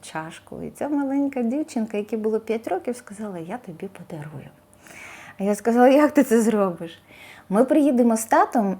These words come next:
і купимо тобі цю чашку». І вона мені її подарувала. І бачите,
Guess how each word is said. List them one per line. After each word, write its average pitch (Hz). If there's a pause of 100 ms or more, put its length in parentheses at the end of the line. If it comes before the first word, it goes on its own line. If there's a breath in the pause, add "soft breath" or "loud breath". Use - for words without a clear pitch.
і 185
купимо 240 (100)
тобі 208
цю 220
чашку». 151 (140)
І 170
вона 165
мені 165
її 156
подарувала. -
І -
бачите, 226